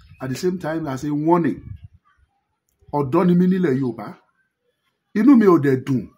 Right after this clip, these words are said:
sí bí nǹkan ṣe ń lọ nílẹ̀ Yorùbá. Ìdí táwa ṣe pariwo fún yín ni ìdí, because àwa ti mọ̀ í pé bí nǹkan ṣe máa, máa lọ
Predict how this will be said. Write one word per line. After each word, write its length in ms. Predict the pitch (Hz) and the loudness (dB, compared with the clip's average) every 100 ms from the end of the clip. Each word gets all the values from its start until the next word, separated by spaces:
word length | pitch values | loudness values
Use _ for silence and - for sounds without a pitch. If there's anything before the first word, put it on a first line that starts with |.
| _ | _
sí 220 | - 202 | -6 -2
bí 120 | 185 | -2
nǹkan 220 | 185 143 143 | -2 -6 -2
ṣe 120 | 143 | -2
ń 100 | 151 | 0
lọ 100 | 139 135 | -2 -4
nílẹ̀ 280 | 160 127 110 | -4 -4 -6
Yorùbá. 280 | 104 95 98 - _ _ _ _ _ _ _ | -8 -12 -20 -20 _ _ _ _ _ _ _
Ìdí 160 | 165 185 | -2 0
táwa 220 | 277 262 196 | 2 2 2
ṣe 120 | 196 | 0
pariwo 360 | 196 185 190 185 | 2 0 0 -4
fún 140 | 202 | -2
yín 60 | 202 | 0
ni 140 | 190 | 0
ìdí, 160 | 175 196 247 | 2 0 0
because 320 | 190 233 294 - | 0 0 0 0
àwa 220 | 190 190 262 | 0 2 0
ti 120 | 254 | 0
mọ̀ 240 | 214 190 127 - _ _ - - | 0 0 -4 -10 _ _ -6 0
í 80 | 294 | 2
pé 140 | 294 277 | 2 4
bí 120 | 285 | 6
nǹkan 280 | 220 - 196 | 4 0 -4
ṣe 140 | 202 190 | 0 2
máa, 200 | 202 190 | 2 4
máa 240 | 202 185 | 4 4
lọ 180 | 180 180 | 4 4